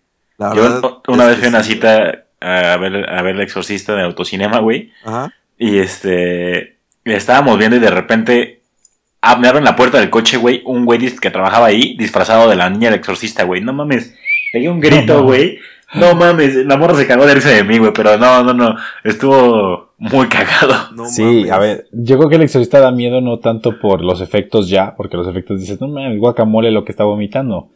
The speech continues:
Speaker 2: Sí.
Speaker 3: Pero,
Speaker 2: <laughs>
Speaker 3: eh, eh, lo que conlleva al, a El Exorcista, ¿sabes? Al, al
Speaker 2: Sí.
Speaker 3: exorcismo, es lo que te da miedo, güey, sobre todo ponerte como
Speaker 2: Aparte
Speaker 3: en, en la situación.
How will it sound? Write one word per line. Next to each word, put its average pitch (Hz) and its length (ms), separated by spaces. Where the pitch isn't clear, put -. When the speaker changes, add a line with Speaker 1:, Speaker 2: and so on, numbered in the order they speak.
Speaker 2:
Sí. - 240
Speaker 3:
Pero, 151 300
Speaker 2:
<laughs> - 840
Speaker 3:
eh, 104 800
eh, - 140
lo 110 180
que 98 100
conlleva 101 540
al, 92 240
a 101 160
El 92 160
Exorcista, 95 680
¿sabes? 113 320
Al, 95 360
al 92 160
Speaker 2:
Sí. 95 60
Speaker 3:
exorcismo, 92 600
es 95 40
lo 110 120
que 117 100
te 101 120
da 92 120
miedo, 107 380
güey, 80 160
sobre 92 160
todo 104 180
ponerte 101 280
como 196 160
Speaker 2:
Aparte 220 160
Speaker 3:
en, 92 80
en 190 160
la 185 100
situación. 131 640